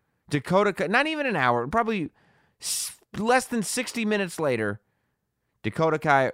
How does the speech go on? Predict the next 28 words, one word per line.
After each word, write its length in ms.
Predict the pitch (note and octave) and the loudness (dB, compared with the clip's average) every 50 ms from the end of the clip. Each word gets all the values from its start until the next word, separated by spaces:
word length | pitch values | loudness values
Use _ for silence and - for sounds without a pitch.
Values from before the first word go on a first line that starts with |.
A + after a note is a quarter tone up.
| - | -6
heard 360 | - - - D#3 D#3 D#3 C#3 A#2+ | -6 0 4 4 6 4 4 2
me, 300 | A#2+ A2 G#2 G2+ G2+ - _ _ _ _ _ _ _ _ _ | 0 -2 -2 -2 -4 -6 _ _ _ _ _ _ _ _ _
remembered, 420 | - B2+ C#3 D3 D3+ D3 D3+ D3 - - | -4 0 2 2 4 4 4 2 2 2
"Oh 200 | F3 F#3+ G#3+ G#3 | 0 0 0 0
yeah, 380 | G#3+ A3 A3+ G#3 D3 G#2+ F#2 - _ _ _ _ _ _ _ - | 0 0 0 0 -2 -2 -4 -6 _ _ _ _ _ _ _ -8
Tegan 320 | - - G#3 G3 G3 G#3 G#3 | -4 -4 -2 0 0 0 0
Knox 260 | G3+ F#3+ F#3+ F#3 - - | 0 0 -2 -2 -4 -4
didn't 260 | - F3 F3+ G3+ G3 | -4 -2 0 0 0
bring 240 | D#3 D#3 C3 A#2 A2 | 0 -2 -2 -2 -2
me 120 | A2 G#2 | -2 -2
to 60 | F#2 | -2
SmackDown. 600 | F2+ - - G#2+ G2 F2 - - - G2+ G#2+ G#2+ - _ - - - - | -4 -4 -4 -4 -4 -6 -8 -8 -10 -10 -10 -10 -14 _ -20 -18 -6 -2
Oh 260 | - G#3+ A#3 A#3 A#3+ | 2 4 4 4 4
yeah, 540 | A#3 A3+ A#3+ A#3 A#3 A3+ A3 F#3+ B2+ F#2+ - - _ _ _ _ _ _ _ _ _ _ _ _ _ | 2 2 2 2 2 2 2 2 2 0 -2 -6 _ _ _ _ _ _ _ _ _ _ _ _ _
when 480 | - D#3+ F#3 F#3+ F#3+ F#3 F#3 F3+ E3+ D#3+ - - _ - | -2 2 4 4 4 4 2 0 -2 -4 -8 -12 _ 0
the 100 | E3+ E3+ | 0 0
team 340 | D3 - G3 G#3+ A3+ A3 G#3 | 0 0 0 0 0 2 0
was 160 | G3 F3 - | 0 -2 -4
first 380 | - - F#3+ G3+ G3+ F3+ - - | -4 -2 0 2 2 0 -2 -4
formed 400 | - G#3 G#3 G3+ F#3+ E3+ D3 C#3 | -2 0 2 2 2 2 2 2
and 180 | C#3+ C#3+ D3+ | 0 2 2
Rhea 160 | E3 F#3 F#3 | 2 0 2
Ripley 300 | E3 E3+ F#3 F3+ F3 F3+ | 2 0 0 0 0 0
was 180 | D#3+ D3 D3 C3 | 0 0 0 0
like, 200 | C#3+ C#3 C3+ C3+ | 0 0 0 0
'Hey, 160 | D#3 E3 E3 | -2 -2 -2
Dakota 420 | D3+ D3+ D3+ - D#3 D#3+ D#3 D3 - | -2 -4 -4 -2 0 0 0 0 0
Kai, 400 | - D3+ D#3 D#3 C3+ G#2+ G2+ | 0 0 2 2 2 0 -2